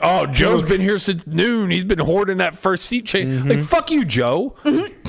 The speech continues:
Speaker 1: Stay in your goddamn seat. No one cares. Uh, I mean, this is the thing about
Speaker 2: Mm-hmm.
Speaker 1: private games. Like, seats never, ever, ever move.
Speaker 2: Right.
Speaker 1: Like,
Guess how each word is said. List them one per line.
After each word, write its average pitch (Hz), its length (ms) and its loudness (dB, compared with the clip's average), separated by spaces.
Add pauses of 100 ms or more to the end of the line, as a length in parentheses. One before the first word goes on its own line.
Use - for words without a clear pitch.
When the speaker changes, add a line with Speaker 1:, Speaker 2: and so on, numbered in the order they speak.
(120)
Speaker 1:
Stay 254 360 0
in 277 60 -2
your 269 140 0
goddamn 233 400 0
seat. 311 440 -2
No 180 200 0
one 247 180 -2
cares. 180 680 -2
Uh, - 140 2
I 180 100 2
mean, 196 200 0
this 196 160 -2
is 147 80 0
the 214 100 2
thing 208 160 0
about 190 140 2
Speaker 2:
Mm-hmm. 113 80 -2
Speaker 1:
private 175 240 0
games. 135 260 -2
Like, 113 300 -2
seats - 420 -4
never, 139 560 0
ever, 131 280 0
ever 120 240 0
move. 101 360 -6
Speaker 2:
Right. 113 440 -2
Speaker 1:
Like, 123 340 -2